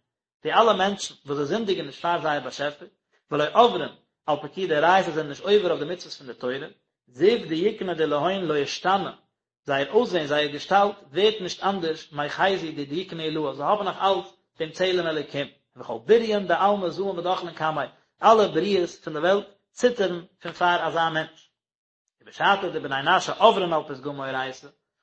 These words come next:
אבער ווען מענטשן זענען עובר אויף די ווערטער פון דער תורה, איז חלק די יקנא די להון, די זיך טוישן זייער צירה,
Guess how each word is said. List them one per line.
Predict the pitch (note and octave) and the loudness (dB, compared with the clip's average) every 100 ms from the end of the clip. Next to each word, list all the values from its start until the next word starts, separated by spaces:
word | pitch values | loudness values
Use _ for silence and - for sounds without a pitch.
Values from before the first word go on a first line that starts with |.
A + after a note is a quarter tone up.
| _ | _
אבער | D#3 D3+ C#3+ | 0 2 0
ווען | D3+ | 0
מענטשן | E3 G3+ G3+ E3 | 0 0 -4 -6
זענען | E3 D3 | -6 -6
עובר | D#3+ G3+ D#3 A#2+ - _ _ | -2 0 0 -6 -12 _ _
אויף | C#3 | -8
די | C3 | -2
ווערטער | C#3+ D3 D3+ | 0 0 -4
פון | D#3 | -8
דער | D#3 | -8
תורה, | D#3+ F3 | -2 -2
איז | F#3 - - | -2 -8 -12
חלק | - G#3 G3+ E3 | 0 0 2 0
די | |
יקנא | E3+ G3 F#3 | -2 -2 -4
די | E3 | -4
להון, | D3 D3+ F3+ | -2 -2 -2
די | F3 | -6
זיך | C#3+ - | -12 -10
טוישן | - G#3 G3+ D3+ | -4 -4 -4 -6
זייער | D3+ C3 | -4 -4
צירה, | - F3+ F#3 | -8 -6 -4